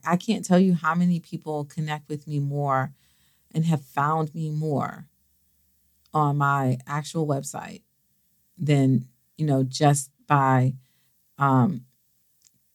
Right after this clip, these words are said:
you know, searching or finding me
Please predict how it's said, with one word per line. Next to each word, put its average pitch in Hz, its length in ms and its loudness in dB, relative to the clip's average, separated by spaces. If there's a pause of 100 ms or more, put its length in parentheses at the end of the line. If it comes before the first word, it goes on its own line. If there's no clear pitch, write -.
(280)
you 160 100 0
know, 135 380 0 (240)
searching 156 840 2
or 139 140 2
finding 143 520 0
me 131 500 4